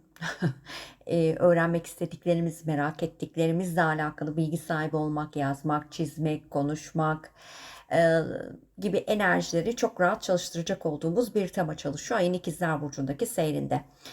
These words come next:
Güne ayın Kiron'la arasındaki olumlu görünümle başlıyoruz. Bu da, e, güne şifa ve şifalandırma çalışmalarıyla start verebilecek olduğumuzu anlatıyor.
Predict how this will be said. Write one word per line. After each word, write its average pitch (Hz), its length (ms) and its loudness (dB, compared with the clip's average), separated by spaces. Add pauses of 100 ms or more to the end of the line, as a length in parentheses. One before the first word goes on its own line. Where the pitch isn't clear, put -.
(300)
Güne 262 640 4 (500)
ayın 262 600 4 (180)
Kiron'la 247 720 4
arasındaki 226 640 -2
olumlu 196 400 2
görünümle 143 520 2
başlıyoruz. 151 720 -4 (180)
Bu 415 140 6
da, 208 340 6 (800)
e, 180 640 6
güne 285 520 4 (380)
şifa 285 460 2
ve 269 80 6
şifalandırma 233 840 2
çalışmalarıyla 196 1160 0
start 208 420 -2
verebilecek 170 560 0
olduğumuzu 135 500 -2
anlatıyor. 131 560 -2